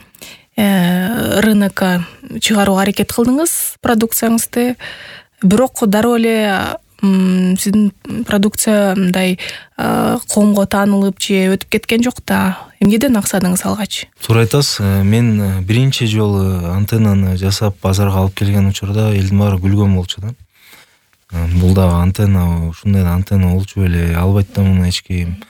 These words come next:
Speaker 2: Кардарлар келгенде муну алып койбойсузбу?» — деп.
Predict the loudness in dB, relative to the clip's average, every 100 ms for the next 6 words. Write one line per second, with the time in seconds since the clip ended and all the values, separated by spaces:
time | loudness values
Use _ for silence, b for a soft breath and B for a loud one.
0 | B _ -2 2 2 2 2 2 0 2
1 | 2 2 0 0 -2 -4 -8 -10 -14 _
2 | _ _ _ 0 2 4 2 -2 -2 0
3 | 0 -2 -2 -2 0 0 -2